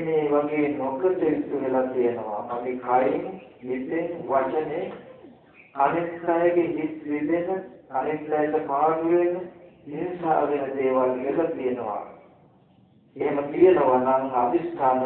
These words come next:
කරගන්න සුදුසුයි. එළඹෙන මේ වර්ෂය මම ඒ අඩුපාඩුවට ඉඩ තියන්නේ නැහැ. මගේ අතින් තව කෙනෙකුට හිංසාවක්,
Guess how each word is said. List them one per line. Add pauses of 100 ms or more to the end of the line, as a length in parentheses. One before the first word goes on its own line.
කරගන්න
සුදුසුයි. (2500)
එළඹෙන (120)
මේ
වර්ෂය (1120)
මම
ඒ
අඩුපාඩුවට
ඉඩ (120)
තියන්නේ
නැහැ. (280)
මගේ
අතින් (220)
තව (120)
කෙනෙකුට (1120)
හිංසාවක්,